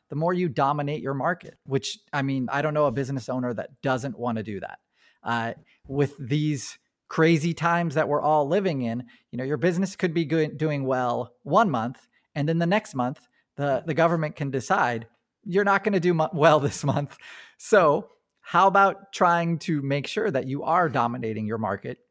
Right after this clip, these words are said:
It'll help kind of, uh, take away those waves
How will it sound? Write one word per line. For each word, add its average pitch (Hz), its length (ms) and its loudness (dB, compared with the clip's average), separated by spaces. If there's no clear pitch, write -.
It'll 160 500 0
help 190 380 2
kind 156 200 0
of, 120 120 -2
uh, 120 260 0
take 196 200 0
away 170 280 2
those 143 220 -2
waves 139 760 2